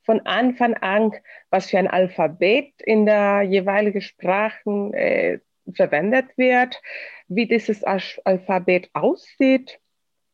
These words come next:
wie die Lauten gemacht werden sollen und erleichtert das die Aufgabe, im sechsten Lebensjahr von der Schule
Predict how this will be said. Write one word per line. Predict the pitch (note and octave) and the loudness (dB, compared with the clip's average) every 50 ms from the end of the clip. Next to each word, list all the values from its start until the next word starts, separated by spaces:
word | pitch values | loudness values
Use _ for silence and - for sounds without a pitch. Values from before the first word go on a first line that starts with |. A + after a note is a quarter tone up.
| _ _ - - - | _ _ -14 -4 0
wie | B3+ G3+ G3+ | 2 2 2
die | G3 G3 F#3+ | 2 0 0
Lauten | F3+ D#3+ - B2 D#3+ A3 C4+ D4 C#4+ _ _ - C4 C4+ C4+ C4 | 0 0 0 0 0 0 0 0 -2 _ _ -2 0 2 2 2
gemacht | B3+ G#3+ G3+ G3+ G#3 A#3 B3+ - - _ - | 2 2 0 0 0 -2 -2 -4 -8 _ -2
werden | B3+ B3 B3 A#3+ A#3+ A#3+ A#3 A#3 A3+ G#3+ G#3 | 0 0 2 0 0 0 0 0 0 0 -2
sollen | G#3 - - G#3 A3 B3 B3+ B3+ B3 B3 A#3+ A#3+ A#3 A#3 B3 B3 _ _ - - - - - - - _ _ | -2 0 0 2 4 4 4 2 2 2 0 0 -2 -2 -4 -6 _ _ -20 -20 -20 -20 -20 -20 -20 _ _
und | - G#3+ A3+ A#3 B3+ C4+ D4+ F4 - - - _ _ _ _ _ _ - | 0 2 4 4 4 4 4 2 0 -2 -16 _ _ _ _ _ _ -2
erleichtert | G3+ G3+ G3+ G3 F#3+ F#3+ G#3 B3+ D4 D#4 C#4 - _ - G3+ F#3+ _ - - | 0 2 2 2 2 0 0 0 -2 -2 -4 -8 _ -4 -4 -4 _ -12 -8
das | G3+ F3+ F#3 F#3+ - _ | -4 -4 -4 -4 -6 _
die | - F#3+ - | -6 -4 -2
Aufgabe, | - F3+ A3 B3 A#3+ - - _ - - F#3+ F#3+ F#3+ G3 G3 F#3+ G#3+ G3+ - | 0 0 0 0 -2 -6 -18 _ -6 -2 -2 0 0 0 0 2 2 2 2
im | F#3 F#3 F3+ F3 | 2 2 2 0
sechsten | - - - A#3 - - - - A3+ G#3 G3 F#3 | -2 -2 -4 -4 -4 -4 -6 -2 0 0 2 2
Lebensjahr | F#3 F#3 G3 G3 F#3+ F3+ F#3 - - G3 F#3 F#3 G3 G#3 G#3+ G#3 - - | 0 0 0 -2 -4 -6 -8 -8 -2 0 0 0 2 0 -2 -4 -2 -4
von | F3+ F3 | -2 -2
der | F3 F3 F3 | -2 -2 -4
Schule | - - - - A#3 A3 A3+ A3+ A3 A#3 A#3 A#3+ A3+ | -6 -12 -8 -4 -2 -2 0 0 0 0 0 0 -2